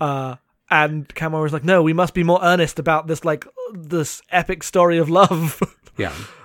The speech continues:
Speaker 1: Uh, like, oh god, we're gonna suffer when we get to, like, Macross Delta or whatever.
Speaker 2: Mm. Yeah. I know Frontier is the one everyone likes.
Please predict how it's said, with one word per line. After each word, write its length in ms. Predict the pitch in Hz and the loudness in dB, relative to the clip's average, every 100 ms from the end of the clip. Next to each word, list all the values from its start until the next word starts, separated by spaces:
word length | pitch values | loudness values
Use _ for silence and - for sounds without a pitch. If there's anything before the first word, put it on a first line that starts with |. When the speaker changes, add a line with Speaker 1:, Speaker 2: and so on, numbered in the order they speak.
| - | -12
Speaker 1:
Uh, 280 | 147 151 143 - - | -6 -6 -8 -12 0
like, 240 | 170 - _ 147 _ 151 139 _ _ - | 0 0 _ -20 _ -18 -18 _ _ -14
oh 280 | 165 151 147 | -10 -8 -4
god, 340 | 170 160 151 135 | 0 2 0 0
we're 120 | 165 | 2
gonna 260 | 180 156 123 _ | 4 4 0 _
suffer 420 | - - 180 175 | -4 4 4 4
when 100 | 156 | 0
we 60 | |
get 120 | 156 156 | 0 -2
to, 60 | |
like, 120 | 151 | -4
Macross 320 | 143 156 156 - | -4 -4 -4 -4
Delta 300 | 147 147 151 | -4 -4 -4
or 80 | 123 | -6
whatever. 460 | 117 127 131 143 135 _ - - - | -6 -8 -6 -8 -10 _ -20 -20 -12
Speaker 2:
Mm. 160 | 127 127 _ _ _ _ _ _ _ _ _ _ - | -10 -10 _ _ _ _ _ _ _ _ _ _ -12
Yeah. 160 | 101 101 _ _ _ - - - | -10 -10 _ _ _ -20 -14 0
I 80 | 185 | 4
know 100 | 202 | 4
Frontier 380 | 202 175 175 | 4 2 4
is 80 | 170 | 4
the 80 | 147 | 6
one 120 | 143 | 6
everyone 260 | 139 123 104 | 6 4 0
likes. 400 | 90 - - | -6 -10 -14